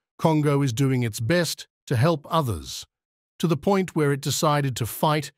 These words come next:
and work with groups like the F D L R, who committed genocide against the Tutsis in nineteen ninety-four. Rwanda calls on the government of the D R C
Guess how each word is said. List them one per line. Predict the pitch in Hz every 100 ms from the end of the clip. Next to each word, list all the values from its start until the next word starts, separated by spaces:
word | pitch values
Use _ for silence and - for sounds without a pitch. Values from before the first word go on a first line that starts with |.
| _ _ -
and | 135 135
work | 160 175 151
with | 127
groups | 110 147 170 -
like | 147 120
the | 143 -
F | 147 139
D | 143 127
L | 123
R, | 135 143 143 143 _ _ -
who | 151
committed | - 143 160 156 113
genocide | 127 165 151 - 131 127 131
against | 123 131 -
the | 123
Tutsis | - 214 - 131 107 107 - _ _
in | 147 131
nineteen | 120 131 139 143 131
ninety-four. | 117 107 101 - 143 127 87 - _ _ _ _ _ _ _ -
Rwanda | 113 135 143 127
calls | - 156 151 135
on | 135
the | 123
government | 123 143 147 139 - _ _ _
of | 190 214
the | 165
D | 123 135
R | 123 120
C | - 151 135 139